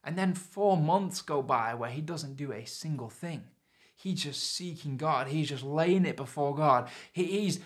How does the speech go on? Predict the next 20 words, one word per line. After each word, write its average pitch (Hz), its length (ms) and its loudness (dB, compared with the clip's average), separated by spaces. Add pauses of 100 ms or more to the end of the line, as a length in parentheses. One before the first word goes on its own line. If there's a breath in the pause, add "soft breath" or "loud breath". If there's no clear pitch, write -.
he's 175 160 2
praying. 170 580 4
He's 147 180 0
contending. 160 840 0 (640 soft breath)
Like, 175 180 4
we 208 100 8
see 226 300 2
this 185 200 0
time 202 460 6
where 151 300 6 (140 loud breath)
nothing 196 560 4
changes 180 420 2
on 151 140 0
the 139 80 -2
outside. 151 640 0 (340 soft breath)
No, 202 400 10 (160 loud breath)
no 180 180 6
actions 185 600 8
are 160 180 10
done. 156 440 8